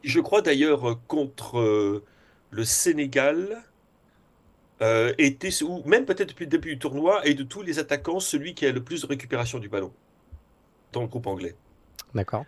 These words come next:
Speaker 1: Donc, donc tu aurais Saka à, à droite et puis Kyle Walker derrière. Ça, c'est une façon, à ce moment, tu, tu, tu ménages un petit peu la chèvre et le chou,
Speaker 2: Mm.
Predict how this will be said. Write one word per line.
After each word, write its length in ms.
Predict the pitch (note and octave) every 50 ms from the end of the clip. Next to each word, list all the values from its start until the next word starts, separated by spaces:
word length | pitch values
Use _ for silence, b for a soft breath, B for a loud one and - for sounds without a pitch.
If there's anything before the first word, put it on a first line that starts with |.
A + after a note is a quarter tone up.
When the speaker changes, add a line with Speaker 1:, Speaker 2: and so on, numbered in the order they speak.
| -
Speaker 1:
Donc, 340 | - A#2 F3+ F#3 E3+ - - - - _ _ _ _ _ _ _ _ _ _ -
donc 180 | F#3+ G3+ F#3+ -
tu 140 | - E3+
aurais 160 | - - - -
Saka 600 | - - E3+ D#3+ - F3 D#3+ D#3+ D#3+ F#3+ - -
à, 260 | - A2 A2+ - - A#2
à 60 | A2+
droite 320 | - C3+ E3+ A3+ C4+ C4
et 60 | -
puis 160 | A2+ - D3 C3+
Kyle 160 | F3 D#3+ D3+
Walker 400 | C#3 C#3 C#3 - - F#3 G#3 G3 D#3
derrière. 460 | D3 B2+ A2 G#2 F#2 D#2+ - - _ _ _ _ _ b b b b
Ça, 300 | - - G#3 A3+ B3+ C4
c'est 180 | C4 - F3 -
une 120 | F3 D#3+
façon, 560 | - E3 D#3+ - - F#3+ F#3+ F#3 F#3+ F3 - A2+ G#2+ - - - -
à 60 | -
ce 80 | -
moment, 140 | E3 D#3 A2+
tu, 200 | A2+ - E3 -
tu, 220 | - - E3 E3+ -
tu 140 | - - D#3+
ménages 260 | E3+ E3+ G3+ G3 F#3
un 40 | D#3
petit 120 | - -
peu 120 | C#3+ - D#3
la 80 | D3+
chèvre 220 | - - E3 B2+ C3+
et 40 |
le 60 | B2+ A#2
chou, 220 | - - F3 A#3 C4+
Speaker 2:
Mm. 100 | A#2